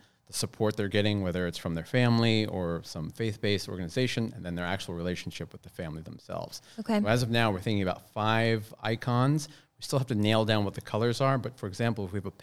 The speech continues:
Speaker 1: patient that comes in with, let's say, congestive heart failure,
Speaker 2: Mm-hmm.
Speaker 1: we give them that heart iconography. Another part that would then describe what their mental state is. As you can imagine, some people, if they're a little bit further on in their final days,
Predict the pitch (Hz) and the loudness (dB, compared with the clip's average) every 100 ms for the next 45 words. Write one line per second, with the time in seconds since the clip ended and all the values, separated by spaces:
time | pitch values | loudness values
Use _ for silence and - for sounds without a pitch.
0 | 139 127 113 107 - 104 95 101 95 92 | -4 -2 -2 -4 -2 0 2 0 0 0
1 | 85 - - 90 - 92 90 - - 92 | -2 -6 -6 -6 -6 -6 -6 -8 -6 -6
2 | - - 101 - - - 233 220 214 - | -6 -8 -8 -8 -8 -6 0 0 0 -4
3 | - - - 90 92 85 85 - 147 131 | -16 -20 -14 -8 -4 -2 -4 4 4 4
4 | 120 120 110 107 104 104 110 101 98 - | 0 2 2 2 -2 0 0 0 -2 -14
5 | - _ - 101 110 113 104 110 107 - | -20 _ -6 2 4 4 2 2 2 -2
6 | 139 101 87 85 _ 98 95 - _ - | -6 -8 -8 -10 _ -4 -4 -6 _ -12
7 | - 95 92 101 92 87 95 107 104 - | -2 0 0 -2 -2 0 0 0 -4 0
8 | 101 101 104 104 104 - - 95 95 104 | 2 4 2 2 -2 -10 -12 -10 -10 -4
9 | 92 87 101 104 110 92 - 110 104 113 | -2 2 2 2 0 -2 -2 -2 -2 -4
10 | 104 101 98 - 90 85 95 92 92 - | -4 -2 -2 -4 -6 -4 -4 -4 -6 -12
11 | _ 98 104 101 101 95 98 104 95 90 | _ -6 -2 -2 -2 0 0 0 0 -2
12 | 87 - 95 90 87 92 95 104 | -4 -4 -4 -4 -4 -2 0 -2